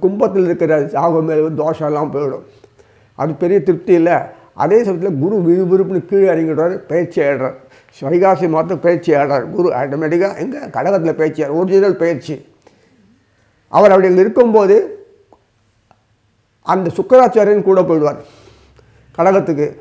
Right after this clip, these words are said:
குருவினுடைய, குரு சுக்கிரனோட சேர்ந்து குருவினுடைய பார்வை நேரா மீனத்துல விழும். எவ்வளோ பாருங்க, பிரமாதமா இருக்கும். குரு சுக்கிரனுடைய பார்வை சேர்ந்து பார்க்கும்போது பின்னாடி அதே சமயத்துல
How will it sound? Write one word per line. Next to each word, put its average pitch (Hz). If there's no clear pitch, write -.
குருவினுடைய, 208
குரு 214
சுக்கிரனோட 226
சேர்ந்து 202
குருவினுடைய 214
பார்வை 165
நேரா 180
மீனத்துல 170
விழும். 147
எவ்வளோ 180
பாருங்க, 175
பிரமாதமா 202
இருக்கும். 190
குரு 202
சுக்கிரனுடைய 170
பார்வை 175
சேர்ந்து 175
பார்க்கும்போது 147
பின்னாடி 202
அதே 170
சமயத்துல 175